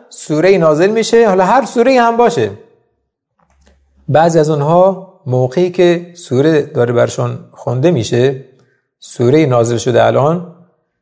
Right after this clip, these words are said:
می‌گن که: «حالا کدومتون ایمانش اضافه شد؟» چون قبلاً الله بیان فرموده که آدمای مؤمن وقتی که بر اونها آیات خدا تلاوت می‌شه، «اذا تلیت علیهم آیاته زادتهم ایمانا»، قرآن ایمان آدم رو افزایش می‌ده.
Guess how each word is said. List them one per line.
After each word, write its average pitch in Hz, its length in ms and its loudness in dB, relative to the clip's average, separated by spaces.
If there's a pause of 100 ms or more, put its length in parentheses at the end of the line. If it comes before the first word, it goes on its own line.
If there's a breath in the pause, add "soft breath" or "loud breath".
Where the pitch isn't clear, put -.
(260)
می‌گن 170 600 0
که: 156 420 -2 (840)
«حالا 208 300 -2
کدومتون 165 640 -2
ایمانش 139 440 0
اضافه 123 320 0
شد؟» 107 340 -6
چون 127 160 -6
قبلاً 135 460 -2 (480 loud breath)
الله 139 180 2
بیان 151 240 2
فرموده 113 460 -2
که 117 120 -10
آدمای 120 360 -4
مؤمن 127 600 -2
وقتی 135 300 -4
که 123 80 -4
بر 120 180 2
اونها 127 180 -2
آیات 135 440 2
خدا 120 240 -2
تلاوت 117 420 2
می‌شه، 120 300 -6
«اذا 123 240 -2
تلیت 123 380 -2
علیهم 117 340 -6
آیاته 113 460 -2
زادتهم 123 560 0
ایمانا»، 104 540 -10
قرآن 139 380 -2
ایمان 143 300 -2
آدم 151 300 0
رو 165 60 2
افزایش 135 400 2
می‌ده. 104 260 -8